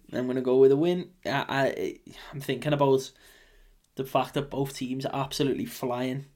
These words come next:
Uh, Lyon are trying to sort of hunt, hunt them two down at the top, Lille and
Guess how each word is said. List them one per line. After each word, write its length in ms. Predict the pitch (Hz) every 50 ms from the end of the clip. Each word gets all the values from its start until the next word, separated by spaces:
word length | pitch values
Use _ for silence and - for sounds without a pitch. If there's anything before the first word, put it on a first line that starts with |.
| _ -
Uh, 460 | 135 135 127 127 127 123 120 120 120 120
Lyon 360 | 120 120 127 127 131 131 127
are 80 | 120
trying 260 | - - - 135 127 123
to 240 | 123 123 123 -
sort 240 | - - 127 123 127
of 160 | 123 120 - - _ _ _ - - - - - _ _ _
hunt, 540 | - - 147 143 143 143 - - - - _ _ _
hunt 300 | _ - - 143 147 143
them 180 | 139 131 139
two 220 | 139 - - 139 131
down 280 | 113 117 120 120 123 135
at 60 | 135
the 80 | - 135
top, 280 | - - 131 131 -
Lille 260 | 120 131 131 127 131
and 120 | 131 135